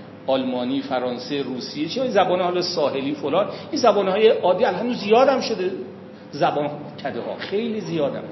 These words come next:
این وظیفه ما، یک علومی که مورد احتیاج است باید بریم بررسی کنیم، جاش خالیه،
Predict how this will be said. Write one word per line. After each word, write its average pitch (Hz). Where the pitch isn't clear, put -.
این 277
وظیفه 226
ما، 202
یک 247
علومی 220
که 262
مورد 214
احتیاج 175
است 220
باید 208
بریم 190
بررسی 170
کنیم، 156
جاش 233
خالیه، 202